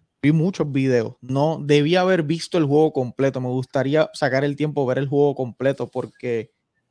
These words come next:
eh, obviamente, est-, esta, estas situaciones así, pues, ocurren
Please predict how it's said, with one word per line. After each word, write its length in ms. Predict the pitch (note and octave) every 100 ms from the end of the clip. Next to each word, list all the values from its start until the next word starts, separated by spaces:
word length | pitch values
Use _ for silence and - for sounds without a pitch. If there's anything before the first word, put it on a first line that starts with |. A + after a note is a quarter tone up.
| -
eh, 640 | C3 B2+ B2+ B2 - - -
obviamente, 760 | - C3 D3 D3 D3 D3+ C3+ - _ _ _ _ _ -
est-, 240 | B2+ -
esta, 260 | B2+ - -
estas 240 | C3 -
situaciones 460 | C3+ D3+ D3 D3+ D3+ -
así, 340 | C#3+ - D3+
pues, 160 | E3+ C#3
ocurren 580 | B2+ B2+ B2+ D3+ D3